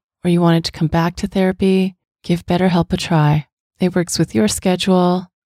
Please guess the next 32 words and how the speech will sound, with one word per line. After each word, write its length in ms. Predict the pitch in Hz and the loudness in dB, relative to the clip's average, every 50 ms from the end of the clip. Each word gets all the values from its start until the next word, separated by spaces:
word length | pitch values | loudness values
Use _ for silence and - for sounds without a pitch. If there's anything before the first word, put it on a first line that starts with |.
| _ _ | _ _
and 180 | 190 185 175 - | -4 -4 0 0
you 60 | 202 196 | -2 0
get 200 | 214 208 - - | 0 -4 -4 -6
started 400 | - - 196 196 214 214 - - | -4 -2 -2 0 0 -2 -2 -2
by 420 | 180 175 175 175 190 214 226 - - | 0 2 2 2 2 2 0 -2 -6
filling 340 | _ - 185 175 165 160 156 | _ -6 -2 0 2 2 2
out 100 | 156 156 | 2 2
a 100 | 156 151 | 2 0
brief 340 | - _ 185 202 226 - - | 0 _ 0 0 0 0 -2
questionnaire 760 | - 233 214 - - - 233 214 190 175 170 170 175 180 185 - _ _ _ _ _ - | -4 -4 -4 -2 -2 0 0 2 4 4 4 2 2 0 -4 -12 _ _ _ _ _ -8
that 140 | - 208 202 | -6 -4 0
matches 400 | - 233 233 - - 233 - - | 0 0 0 -2 -4 -4 -2 0
you 120 | 233 226 | 2 2
with 260 | 208 196 190 - - - - | 2 2 0 -2 -4 -6 -4
a 240 | 185 180 185 - - _ - | -2 -2 -2 -4 -6 _ -10
licensed 840 | - 180 175 175 190 196 - - 240 240 233 - - - - - - - - | -4 0 2 2 2 0 -2 -2 -2 -4 -4 -4 -8 -12 -12 -14 -18 -10 -4
therapist. 720 | - 190 165 156 - - 156 170 202 208 - - - - - _ _ _ _ - | -2 0 0 0 0 -2 -2 -2 -2 -2 -4 -8 -12 -16 -20 _ _ _ _ -14
If 120 | 196 - | -10 -8
you 60 | 196 | -8
feel 300 | 185 - - 202 196 196 | -6 -2 0 2 2 2
you 100 | 196 190 | 2 2
want 180 | 196 196 190 185 | 2 2 2 0
to 80 | 180 - | -2 -4
switch 440 | - - - 185 190 202 - - | -6 -4 -2 -2 0 0 -2 -4
therapists 480 | - - 214 220 - - 240 226 - - | -2 0 -2 0 0 -2 -2 -2 -2 0
at 40 | 185 | 0
any 220 | 175 165 160 160 | 2 2 2 0
time, 420 | - - - 226 226 226 226 226 226 | -2 -2 0 0 2 2 2 0 -4
you 140 | - 175 | -8 -10
can 160 | - - 170 156 | -8 -8 -8 -6
do 160 | - 170 170 | -4 -4 -4
so 500 | - - - 190 185 185 190 190 190 | -4 -2 0 2 2 2 2 0 -2